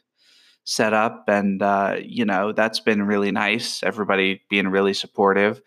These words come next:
Um, just in general, um, it's, it's getting better. Uh, things are kinda settling down for me, and, uh, getting into a routine is nice and all that sort of stuff. So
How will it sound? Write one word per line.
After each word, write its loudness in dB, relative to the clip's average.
Um, 2
just 0
in 4
general, 2
um, 2
it's, -8
it's -2
getting 2
better. -2
Uh, -2
things -4
are 0
kinda -2
settling 2
down 2
for -6
me, 2
and, -4
uh, 2
getting 0
into -2
a 2
routine 0
is -2
nice 0
and -6
all 2
that 2
sort -2
of -4
stuff. 0
So 0